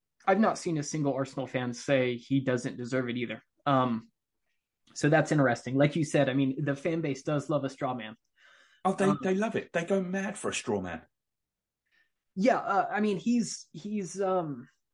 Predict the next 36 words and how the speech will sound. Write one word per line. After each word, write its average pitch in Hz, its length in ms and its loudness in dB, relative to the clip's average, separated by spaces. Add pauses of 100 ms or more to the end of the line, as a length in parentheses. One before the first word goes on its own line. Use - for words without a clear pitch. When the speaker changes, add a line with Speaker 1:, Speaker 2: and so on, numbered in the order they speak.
(400)
Speaker 1:
I 262 60 6
would 277 140 6
say 277 160 2
my 208 320 4
only 247 400 2
concern 180 460 0
with 143 140 -2
it, 147 120 0
let 170 80 2
me 175 80 4
just 160 200 -4
caveat 160 300 0
it - 60 -2
with 147 140 -2
this 160 160 0
first, 156 340 -2
is 147 120 -2
that, 147 160 -2
you 160 60 0
know, 156 120 0
for 165 200 -2
his 143 180 0
next, - 500 -4 (460)
for 196 140 4
his 160 140 2
next 208 380 0
contract, 165 520 0
you 165 60 0
know, 147 80 2
where 160 160 4
do 165 60 2
we 151 100 2
go 139 140 2
from 139 220 -6
there? 131 360 -2
But, 175 240 2